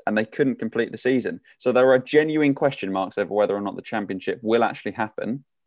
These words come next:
And if it does happen at all, because they wouldn't be able to have a full season, many people are saying that there might not be promotion and there might not be relegation.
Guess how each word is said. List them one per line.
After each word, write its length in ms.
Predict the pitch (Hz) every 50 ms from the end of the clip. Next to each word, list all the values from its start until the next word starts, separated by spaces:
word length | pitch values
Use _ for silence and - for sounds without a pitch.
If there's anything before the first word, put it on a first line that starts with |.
| _ _ _ - 180 -
And 140 | 110 117 131
if 100 | 135 147
it 120 | - -
does 180 | 156 156 156 -
happen 300 | 147 135 - - 113 110
at 180 | 107 - -
all, 260 | 131 110 98 98 98 -
because 340 | - - - - 170 180 185
they 100 | - 151
wouldn't 180 | 147 135 120 95
be 60 | 104
able 160 | 104 104 -
to 80 | - 110
have 140 | 104 95
a 60 | 95 92
full 240 | - - 98 95
season, 560 | - - - 92 90 87 - 87 92 104 127 - _ _ _ _ _
many 360 | - 110 113 131 139 143 139
people 320 | 135 135 127 123 - 117 110
are 20 |
saying 440 | - - 127 117 107 98 92 95 92
that 120 | 98 85
there 140 | 104 104 101
might 280 | 107 113 120 127 120 113
not 220 | 131 120 - -
be 140 | 131 123 113
promotion 720 | - - - 113 113 123 120 113 - - 87 90 92 - -
and 140 | - 104 101
there 100 | 104 104
might 240 | 107 107 107 92
not 160 | 104 101 95 -
be 140 | 107 104
relegation. 760 | 101 101 98 98 95 - 95 95 95 - - - - - -